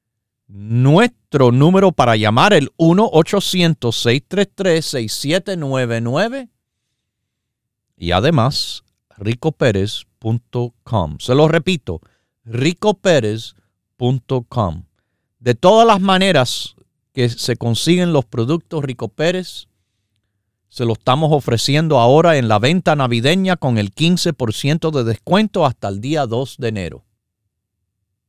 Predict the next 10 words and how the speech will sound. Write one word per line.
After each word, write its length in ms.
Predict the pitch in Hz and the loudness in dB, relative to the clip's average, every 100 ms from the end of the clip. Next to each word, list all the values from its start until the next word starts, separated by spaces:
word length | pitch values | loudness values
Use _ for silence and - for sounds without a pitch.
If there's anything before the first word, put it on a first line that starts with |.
| _ _ _ _ _ _ _ _ _ _ _ _ _ _ _ _ _ _ _ _ _ _ _ _ _ _ _ _ _ _ _ _ | _ _ _ _ _ _ _ _ _ _ _ _ _ _ _ _ _ _ _ _ _ _ _ _ _ _ _ _ _ _ _ _
Mis 180 | 135 127 | -16 -12
queridísimos, 840 | - 240 208 208 208 156 123 110 - | -4 -2 -2 -4 -4 -6 -6 -6 -6
aprovechen, 1080 | 131 139 - 147 143 180 208 - 180 101 87 _ _ _ _ _ _ _ _ _ _ _ - | -2 -2 0 0 2 0 -2 -6 -6 -6 -10 _ _ _ _ _ _ _ _ _ _ _ -4
aprovechen 800 | 160 - 151 147 208 - 233 190 | -4 2 2 2 0 0 0 0
esta 340 | 214 220 196 | -2 2 2
venta 640 | 175 196 214 - 202 196 _ _ _ | 2 0 -2 -2 -2 -2 _ _ _
navideña 800 | 131 127 123 160 208 208 202 185 _ _ - | -4 -2 -2 0 0 0 -2 -4 _ _ -2
fin 440 | 180 202 202 202 | 0 0 0 -2
de 220 | 180 147 | 0 2
año. 480 | 160 170 160 120 87 | 2 0 -2 -4 -8